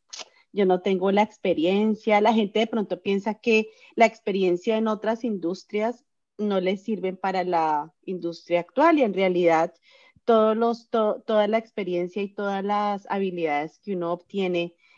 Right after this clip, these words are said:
en otras, en otras, ah, industrias o en otras carreras, siempre todo eso se puede transferir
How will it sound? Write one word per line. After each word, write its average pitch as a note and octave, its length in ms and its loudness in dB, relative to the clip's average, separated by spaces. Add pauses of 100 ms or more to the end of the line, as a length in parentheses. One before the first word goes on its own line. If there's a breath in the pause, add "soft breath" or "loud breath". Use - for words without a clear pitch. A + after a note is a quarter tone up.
(120)
en G3 200 0
otras, F3 640 0
en F#3+ 180 -2
otras, F3+ 880 -2
ah, E3 320 -4
industrias F3+ 640 -4
o E3+ 40 -10
en E3 80 -6
otras E3+ 320 -6
carreras, E3 540 0 (320 soft breath)
siempre G3 540 0
todo G3 300 -2
eso G3 220 -2
se G3 120 -6
puede D#3 440 -2 (240)
transferir F#3 760 0